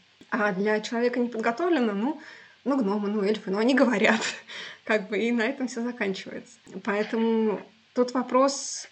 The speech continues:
э, наверное, опять начитанности среднестатистического читателя,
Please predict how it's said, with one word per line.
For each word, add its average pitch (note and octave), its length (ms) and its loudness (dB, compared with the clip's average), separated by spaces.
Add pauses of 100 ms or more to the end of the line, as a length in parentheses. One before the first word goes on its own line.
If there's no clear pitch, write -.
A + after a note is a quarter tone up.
э, A3+ 60 -10
наверное, G#3+ 500 -2
опять A3+ 540 -4
начитанности G#3 1160 0 (160)
среднестатистического A3+ 1160 0
читателя, G#3+ 680 -2